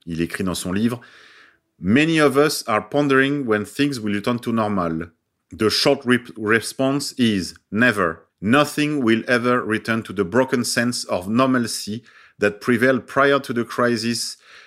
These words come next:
because the coronavirus pandemic marks a fundamental inflection point in our global trajectory. »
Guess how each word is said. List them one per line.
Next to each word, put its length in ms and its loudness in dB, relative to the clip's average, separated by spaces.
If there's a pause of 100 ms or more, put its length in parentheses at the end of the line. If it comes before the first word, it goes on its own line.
because 260 2
the 80 0
coronavirus 640 0
pandemic 420 0
marks 440 0
a 80 -6
fundamental 560 -2
inflection 580 -2
point 340 0 (140)
in 160 -2
our 180 0
global 480 0
trajectory. » 640 -4